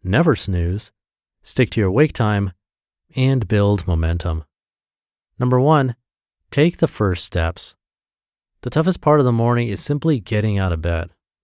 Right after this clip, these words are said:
An alarm across the room is an old trick,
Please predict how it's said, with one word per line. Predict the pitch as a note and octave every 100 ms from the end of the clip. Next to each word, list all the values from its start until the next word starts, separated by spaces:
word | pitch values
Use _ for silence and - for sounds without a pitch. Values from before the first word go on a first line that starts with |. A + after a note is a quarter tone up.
| _
An | G2
alarm | G2+ A2+ A2
across | G2+ A2 G2+
the | G2+
room | F#2 A2 G#2 F#2+
is | F2
an | F2 E2+
old | F2 G2+ F#2
trick, | - B2+ G2 -